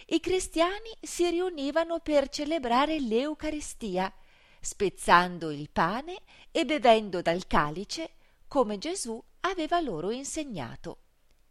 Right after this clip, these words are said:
Insieme recitavano il Padre Nostro, tenendo le braccia alzate e aperte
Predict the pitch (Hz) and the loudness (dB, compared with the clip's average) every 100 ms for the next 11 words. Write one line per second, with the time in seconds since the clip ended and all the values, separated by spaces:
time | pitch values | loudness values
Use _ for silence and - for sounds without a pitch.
0 | _ _ _ _ _ 359 427 - 220 185 | _ _ _ _ _ -12 -10 -2 2 4
1 | 208 262 - - - 202 226 220 - 202 | 4 -2 -4 -8 0 2 2 -2 2 4
2 | 190 185 170 151 156 165 156 180 202 269 | 4 0 -6 -8 -4 -2 0 -2 0 -2
3 | 359 - 381 349 - - - 330 302 277 | -4 -8 -8 -8 -12 -20 -2 0 4 4
4 | 247 220 185 190 190 190 202 - 170 147 | 2 0 0 2 6 6 4 -4 -4 -4
5 | 160 - 175 180 180 160 147 151 151 - | -6 -4 -2 -4 -8 -8 -4 0 0 0
6 | 147 131 - - 262 | -4 -4 -10 -10 -10